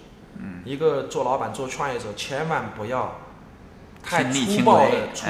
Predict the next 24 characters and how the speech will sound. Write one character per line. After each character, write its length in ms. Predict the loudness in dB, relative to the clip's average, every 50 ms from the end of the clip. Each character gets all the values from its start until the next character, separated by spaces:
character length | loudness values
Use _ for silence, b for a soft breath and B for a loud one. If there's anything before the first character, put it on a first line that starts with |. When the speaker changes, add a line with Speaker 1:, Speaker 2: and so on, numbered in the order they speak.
| 0 2
Speaker 2:
暴 160 | 4 4 4
的 80 | 2 0
去 160 | -2 -4 -8 -10 -6
干 280 | -2 0 0 0 0 -2
涉 200 | -4 -2 -4 -4
不 140 | -4 -6 -6
该 200 | -4 -4 -4 -4
干 200 | -4 -4 -6 -4
涉 140 | -6 -8 -8
的 60 | -10 -10
东 220 | -12 -12 -12 -10
西。 160 | -10 -12 -12 -14 -16 -18 -20 -20 -20 -20 -20 -20 -20 -20 -16 -12
Speaker 1:
哎。 80 | -6 -4
对。 0 |
Speaker 2:
我 140 | -2 -2
只 180 | -2 -4 -4 -2
认 160 | -2 -2 -2
识 140 | -4 -6 -4
高 180 | 0 2 2 2
管 180 | 2 -2 -4
层 160 | -6 -8 -10
面 160 | -8 -8 -8 -10
的 40 |
人， 180 | -10 -12 -14